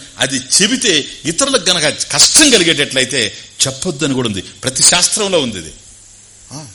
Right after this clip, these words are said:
ప్రతి శాస్త్రం, జ్యోతిషంలో ఉంది. ఆ, జ్యోతిషంలో ఉంది ఇది. కానీ కొందరు చెప్పేస్తారు. జ్యోతిషంలో ఏముందంటే, "అయ్యా, ఆయన గనక దశ బాగలేకపోతే చెప్పొద్దను." ఆ, నేను ఎదిగాను వాస్తుంది.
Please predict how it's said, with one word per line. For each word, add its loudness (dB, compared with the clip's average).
ప్రతి -6
శాస్త్రం, -4
జ్యోతిషంలో 2
ఉంది. -6
ఆ, -20
జ్యోతిషంలో 0
ఉంది -6
ఇది. -12
కానీ -4
కొందరు -8
చెప్పేస్తారు. -2
జ్యోతిషంలో 2
ఏముందంటే, 0
"అయ్యా, 2
ఆయన 0
గనక -4
దశ 2
బాగలేకపోతే -4
చెప్పొద్దను." -8
ఆ, -16
నేను -10
ఎదిగాను -14
వాస్తుంది. -4